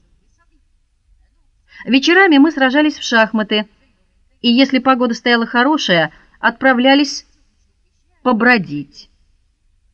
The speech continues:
Джорджа не привлекало гулянье с девчонками,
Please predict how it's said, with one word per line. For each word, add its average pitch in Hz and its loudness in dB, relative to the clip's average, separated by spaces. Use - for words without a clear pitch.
Джорджа 294 0
не 330 2
привлекало 320 -2
гулянье 170 -2
с 151 -8
девчонками, 156 -8